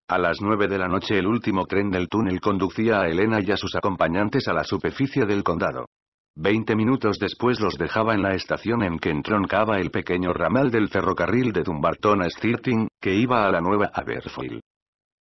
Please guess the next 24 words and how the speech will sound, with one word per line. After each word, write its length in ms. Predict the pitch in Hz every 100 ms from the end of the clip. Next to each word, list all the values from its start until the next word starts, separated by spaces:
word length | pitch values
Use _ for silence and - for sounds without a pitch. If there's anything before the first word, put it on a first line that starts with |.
| _ _
La 160 | 87 92
noche 280 | 98 101 80
estaba 360 | 71 98 92 95
ya 180 | 95
oscura. 440 | 107 101 - 98 - - _ _ _ -
Desde 400 | 98 78 87 82
el 80 | 82
horizonte 500 | 85 82 127 113 85
al 120 | 78
cenit 340 | 131 143 135
se 200 | - 123
elevaban 440 | 101 76 90 110 101
algunos 480 | 80 76 110 113 78
vapores 460 | 73 101 107 107
densos 420 | 98 127 107 92
empujados 600 | 90 82 - 98 98 101
por 180 | - 90
una 220 | 101 117
brisa 340 | 95 117 113 85
noroeste 500 | 78 90 113 - 110
que 100 | 95
refrescaba 640 | 92 - 78 - 107 113
la 140 | 101
atmósfera. 680 | 95 87 90 82 - -